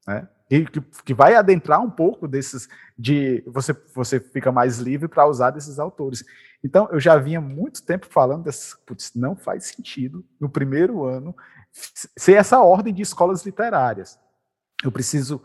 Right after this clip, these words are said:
primeiro, instigar meu aluno a que ele tenha um apreço pela leitura de, e usar algo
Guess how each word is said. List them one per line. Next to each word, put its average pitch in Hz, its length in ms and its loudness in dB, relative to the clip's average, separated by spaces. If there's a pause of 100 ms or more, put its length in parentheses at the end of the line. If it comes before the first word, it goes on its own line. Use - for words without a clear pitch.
(100)
primeiro, 135 320 0
instigar 110 680 -2
meu 311 200 -6
aluno 160 560 -10 (340)
a - 80 -12
que - 140 -8
ele 123 640 -6 (520)
tenha 202 260 2
um 220 100 0
apreço 202 540 0
pela 220 220 -2
leitura 208 720 -8 (400)
de, 120 160 -16 (100)
e 175 140 0
usar 196 440 4
algo 156 580 -6